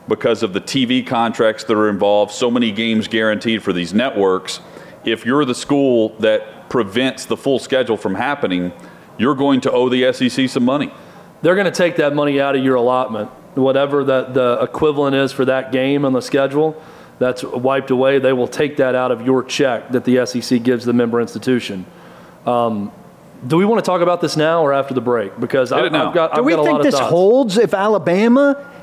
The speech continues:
Speaker 3: is one of these teams and
Speaker 1: Yes.
Speaker 3: a loss in Alabama's
Speaker 2: Well,
Speaker 3: column
Speaker 2: okay, but
Speaker 3: keeps them
Speaker 2: here's,
Speaker 3: out of
Speaker 2: all
Speaker 3: the
Speaker 2: right.
Speaker 3: national championship picture?
Speaker 2: Good, good question, Paul. Alabama's got one player that's not vaccinated in their whole roster.
Speaker 3: Yeah, but you can still have this going on like the Titans do right now.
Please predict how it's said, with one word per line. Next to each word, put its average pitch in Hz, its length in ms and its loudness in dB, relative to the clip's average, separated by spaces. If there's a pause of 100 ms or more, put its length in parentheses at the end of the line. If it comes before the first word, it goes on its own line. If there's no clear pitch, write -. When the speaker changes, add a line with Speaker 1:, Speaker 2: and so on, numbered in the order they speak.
Speaker 3:
is 220 140 0
one 254 180 2
of 254 60 4
these 254 180 4
teams 262 340 4
and 143 100 4
Speaker 1:
Yes. - 20 2
Speaker 3:
a 180 40 2
loss 208 360 4
in 185 100 2
Alabama's 208 640 2
Speaker 2:
Well, 240 60 4
Speaker 3:
column 240 240 2
Speaker 2:
okay, 196 80 4
but 165 60 0
Speaker 3:
keeps 208 160 2
them 226 80 4
Speaker 2:
here's, 226 120 4
Speaker 3:
out 226 100 4
of 233 60 4
Speaker 2:
all 220 60 4
Speaker 3:
the - 40 2
Speaker 2:
right. 202 60 2
Speaker 3:
national 214 360 2
championship 240 520 0
picture? 285 340 0
Speaker 2:
Good, 143 480 -2
good 165 200 2
question, 117 520 -4
Paul. 107 400 0 (500)
Alabama's 196 420 0
got 147 160 0
one 226 360 2
player 196 320 2
that's 127 140 -4
not 135 140 0
vaccinated 107 460 -4 (360)
in 135 80 2
their 123 100 2
whole 190 260 2
roster. 123 200 0
Speaker 3:
Yeah, 220 80 2
but 208 140 0
you 226 80 0
can 214 180 0
still 285 360 2
have 226 220 2
this 220 180 2
going 220 280 2
on 208 200 2
like 180 160 0
the 180 60 -2
Titans 220 440 -2
do 165 180 2
right 180 240 2
now. 202 260 0